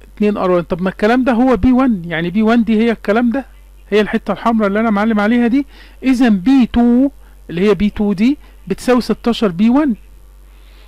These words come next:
اشيل الكلام ده لان ده بيساوي بي وان، اذا بي تو بتساوي ستاشر بي وان، اذا بي تو على بي وان بتساوي،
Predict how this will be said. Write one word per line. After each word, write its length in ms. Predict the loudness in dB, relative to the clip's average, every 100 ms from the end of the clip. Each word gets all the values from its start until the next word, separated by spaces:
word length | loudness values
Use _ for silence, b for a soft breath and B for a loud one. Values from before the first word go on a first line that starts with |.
| b -8
اشيل 260 | -2 -2
الكلام 400 | -2 -2 0 2
ده 240 | 0 -2 -4
لان 400 | -8 -6 -4 -2
ده 100 | -2
بيساوي 340 | -2 -2 0 0
بي 120 | 0
وان، 280 | 0 0 0 b b b
اذا 200 | -4 -2
بي 260 | -2 0 0
تو 180 | 2 0
بتساوي 560 | -2 -2 0 0 0
ستاشر 500 | -6 -6 -4 -2 -2
بي 160 | -4 -2
وان، 260 | 0 0 -2 b b b -2
اذا 240 | 0 2
بي 240 | 2 2 0
تو 220 | 0 0
على 180 | 0 -4
بي 160 | -2
وان 240 | 0 0 -2
بتساوي، 600 | -6 -4 0 0 0